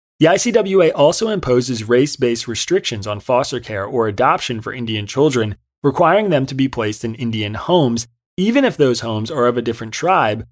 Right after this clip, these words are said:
rather than with families of different ethnicities. In Reason, Lorianne Updike Toller points to deep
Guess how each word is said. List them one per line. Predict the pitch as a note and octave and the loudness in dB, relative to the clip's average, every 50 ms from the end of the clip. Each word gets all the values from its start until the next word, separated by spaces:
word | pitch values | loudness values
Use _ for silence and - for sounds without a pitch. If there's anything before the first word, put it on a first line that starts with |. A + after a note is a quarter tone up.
| _ _ - | _ _ 0
rather | C3 D3 E3 G3+ G#3+ G3+ F3+ D#3 | 2 4 4 4 4 4 4 2
than | C#3+ C3 B2+ | 2 -2 -2
with | B2 A#2+ A#2+ | -2 -4 -4
families | - - A#2+ G#2+ A2 A2+ A#2 A2 - | -6 -8 -8 -6 -6 -6 -8 -8 -8
of | A#2+ G#2 | -8 -8
different | G2 G#2+ G2 - G#2 G#2 G#2 | -8 -10 -10 -8 -10 -10 -8
ethnicities. | G2+ G2 - - A2+ A#2+ - - A2 G2 F#2 - - - - - - _ _ _ _ _ _ _ _ _ _ _ _ _ _ | -8 -8 -6 -6 -4 -4 -4 -4 -8 -10 -12 -14 -18 -18 -16 -16 -18 _ _ _ _ _ _ _ _ _ _ _ _ _ _
In | - D#3+ D#3 D3 | 2 2 4 4
Reason, | D#3+ G3 A#3 C4+ - - B2+ G#2+ B2 E3 | 4 4 4 2 2 2 0 0 0 0
Lorianne | E3 C#3+ D3 D#3+ D#3+ D#3 D3+ D3+ D3 D3 D3+ | 0 2 4 4 4 4 2 2 0 -2 0
Updike | C#3+ C#3 C#3+ - - D3 C3+ B2 A#2+ | 0 -2 -2 -2 -2 -2 -2 -2 -4
Toller | - - E3 G3 G#3 C3+ G2 F#2 G#2 A#2+ | -4 -2 2 2 2 2 2 0 -4 -4
points | - - C#3 C3 C3 - - | -4 -2 -2 -2 -2 -4 -4
to | - - | -4 -4
deep | C3 A2 A2+ E3+ G3+ F3+ - | -4 -2 -2 -2 0 0 -2